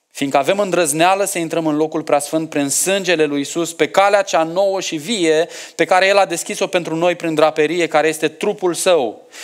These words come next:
Și fiindcă avem un mare preot peste casa lui Dumnezeu, să ne apropiem cu o inimă sinceră, în siguranța deplină a credinței, având inimile curățite de conștiința rea și trupurile spălate cu apă curată.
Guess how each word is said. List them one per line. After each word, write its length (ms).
Și 200
fiindcă 320
avem 360
un 140
mare 340
preot 300
peste 260
casa 300
lui 140
Dumnezeu, 340
să 120
ne 80
apropiem 420
cu 100
o 20
inimă 260
sinceră, 800
în 140
siguranța 560
deplină 340
a 60
credinței, 500
având 280
inimile 360
curățite 760
de 160
conștiința 720
rea 160
și 180
trupurile 440
spălate 480
cu 160
apă 220
curată. 560